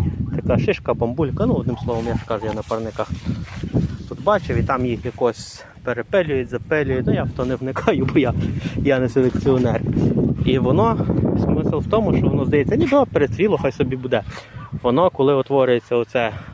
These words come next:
на ньому, тягне лишній, тягне на себе всі соки, і потім цибулина буде у вас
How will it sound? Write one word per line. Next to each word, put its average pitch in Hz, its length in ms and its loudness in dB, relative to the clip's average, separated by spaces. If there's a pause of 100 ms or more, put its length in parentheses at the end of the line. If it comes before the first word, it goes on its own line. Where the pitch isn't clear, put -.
(120)
на 113 140 -4
ньому, 147 400 0 (600)
тягне 143 420 0
лишній, 123 720 0 (400)
тягне 131 260 -2
на 120 120 -2
себе 123 260 -4
всі 120 200 -8
соки, 185 360 0
і 117 140 -6
потім 139 340 0
цибулина 131 520 0
буде 127 260 2
у 123 40 0
вас 127 240 -2